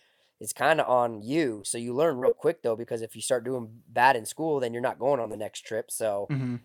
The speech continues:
Speaker 1: and then I had to hear it from my parents, and my parents used to always say, like, my dad especially, you know, "I can make you the best snowboarder in Ohio. Like, I'll pull you out of this school so fast because I'm putting, like, I,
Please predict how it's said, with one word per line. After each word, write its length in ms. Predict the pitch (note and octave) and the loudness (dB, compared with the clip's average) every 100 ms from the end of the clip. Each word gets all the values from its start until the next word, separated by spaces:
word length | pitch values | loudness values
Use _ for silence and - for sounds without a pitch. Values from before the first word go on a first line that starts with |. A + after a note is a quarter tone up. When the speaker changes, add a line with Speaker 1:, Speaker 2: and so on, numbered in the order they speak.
| _ | _
Speaker 1:
and 140 | A#2 | -4
then 160 | A#2 A2 | -4 -2
I 100 | A2+ | -2
had 120 | A#2+ | 0
to 60 | A2 | -2
hear 200 | A2+ A2+ | -2 -2
it 80 | A2 | -2
from 100 | G#2 | -8
my 100 | G2 | -10
parents, 400 | - C#3 B2 - | -2 0 0 -4
and 200 | A2 G#2+ _ _ _ _ _ | -10 -12 _ _ _ _ _
my 140 | C#3+ | 2
parents 300 | D3+ D3 C3 | 4 2 2
used 120 | B2+ | -4
to 60 | A#2+ | -2
always 240 | A#2 A2+ | -2 -2
say, 180 | - A2+ | -2 -4
like, 220 | G#2 G2+ | -4 -8
my 200 | A2+ A#2 A2+ - | -6 -6 -6 -4
dad 200 | A#2+ A2+ | 0 0
especially, 540 | A2 - A2 - G2+ | -4 -6 -6 -6 -12
you 180 | G2 G2+ | -12 -12
know, 240 | G2+ G#2 - _ _ _ - | -12 -14 -18 _ _ _ 2
"I 140 | C3+ | 2
can 140 | D3 C3+ | 2 0
make 180 | C3+ C3 | -2 -2
you 60 | |
the 60 | A#2 | -6
best 280 | A#2+ A#2 - | -4 -4 -4
snowboarder 340 | A#2+ A#2 A2+ | -6 -4 -6
in 60 | G#2 | -6
Ohio. 400 | G2+ A2+ A2+ G#2 | -6 -2 -2 -2
Like, 220 | G2 F#2 - | -6 -10 0
I'll 160 | B2+ | 0
pull 200 | - B2+ | 2 -2
you 160 | A#2+ A2+ | -2 -2
out 120 | A2 | -4
of 40 | G#2 | -6
this 100 | G2+ | -8
school 300 | - A2+ G#2 | -10 -12 -10
so 240 | - G#2 | -8 -8
fast 540 | G2+ A2+ G#2+ G#2 - - _ _ | -8 -6 -6 -6 -10 -14 _ _
because 200 | A2 A2+ | -10 -2
I'm 160 | A#2 A#2 | -2 -2
putting, 280 | B2+ G2 G#2 | -4 -6 -8
like, 200 | G#2 E2+ | -10 -4
I, 260 | A2+ A2+ | -2 -2